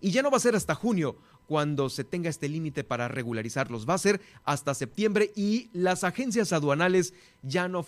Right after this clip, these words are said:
van a figurar más en este trámite. Esto surge, eh, por las declaraciones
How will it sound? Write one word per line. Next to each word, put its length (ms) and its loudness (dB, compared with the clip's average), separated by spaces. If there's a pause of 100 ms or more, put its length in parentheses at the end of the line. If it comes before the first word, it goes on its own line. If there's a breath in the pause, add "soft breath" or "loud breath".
van 340 -2
a 80 -4
figurar 480 -2
más 400 -4
en 200 -6
este 300 -4
trámite. 520 -10 (420 loud breath)
Esto 220 -4
surge, 560 -2
eh, 240 -2
por 260 -2
las 140 -2
declaraciones 960 -4